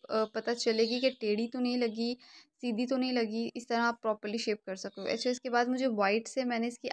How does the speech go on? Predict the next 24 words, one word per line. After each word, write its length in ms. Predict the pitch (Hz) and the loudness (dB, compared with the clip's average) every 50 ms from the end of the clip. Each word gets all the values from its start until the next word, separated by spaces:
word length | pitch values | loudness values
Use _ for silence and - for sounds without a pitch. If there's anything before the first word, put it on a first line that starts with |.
| - - | -2 0
आई 380 | 202 202 208 226 240 262 262 - - - - - _ _ | 0 2 2 0 0 -4 -6 -10 -16 -20 -20 -20 _ _
काट 220 | - 226 220 226 226 | 0 2 2 2 2
के 120 | - 247 | 0 0
लगा 320 | 247 240 226 214 208 202 202 | 0 2 2 2 2 2 2
दी 200 | 208 226 240 - - - - _ _ - | 0 -2 -4 -4 -8 -18 -20 _ _ -2
and 360 | 214 214 208 208 214 208 208 208 - - | 0 2 2 2 2 2 0 -2 -2 0
फिर 120 | 240 226 | 2 2
इसको 320 | 233 226 - - 240 240 | 2 2 0 2 2 2
व-, 340 | 226 208 202 202 202 202 208 | 2 2 0 2 4 4 4
ब्लैक 320 | 196 202 214 196 202 226 - | 4 4 2 2 2 2 0
मार्कर 300 | 247 220 208 208 - 214 | -2 -2 -2 -2 -2 -4
से 140 | 220 240 240 | -4 -4 -4
सिंपल 400 | 226 - 220 208 208 220 214 220 | -4 -4 -4 -6 -4 -4 -6 -6
सा 160 | 226 233 220 | -4 -4 -4
उसकी 420 | 214 214 208 - - - 226 233 247 | -4 -4 -6 -10 -10 -6 -4 -4 -2
आईज 340 | - - - 208 208 214 - | 0 2 2 2 0 -2 -4
की 140 | _ 247 | _ -10
शेप 260 | 233 - - 202 190 - _ | -8 -4 -4 -4 -4 -4 _
दे 120 | 220 214 214 | -4 -4 -2
दी 200 | 226 247 285 - _ _ _ _ _ _ _ - | -2 -4 -4 -6 _ _ _ _ _ _ _ 0
like 380 | 190 196 196 190 190 _ - 208 | 2 2 2 2 0 _ -4 0
this, 260 | 220 269 339 - - _ _ _ _ _ _ _ _ _ | 2 2 2 0 -4 _ _ _ _ _ _ _ _ _
ठीक 180 | - 240 226 - - 254 | -4 -4 -4 -4 -4 -6
है। 180 | 262 262 269 | -4 -4 -6